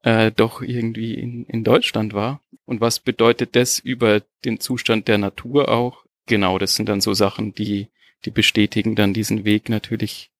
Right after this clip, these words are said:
ähm, nochmal besonders. Weil man muss auch dazu sagen, es ist jetzt sicherlich kein,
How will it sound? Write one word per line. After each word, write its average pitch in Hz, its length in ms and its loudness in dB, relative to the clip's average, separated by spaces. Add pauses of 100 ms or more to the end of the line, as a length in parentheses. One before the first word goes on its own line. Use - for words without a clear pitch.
(120)
ähm, 110 580 -4
nochmal 107 340 -6
besonders. 107 720 0 (300)
Weil 107 60 0
man 107 120 -2
muss 117 160 -4
auch 110 200 2
dazu 117 340 0
sagen, 107 320 2
es 104 100 -8
ist - 140 -6
jetzt - 240 -8 (240)
sicherlich 110 560 -4
kein, 117 360 -4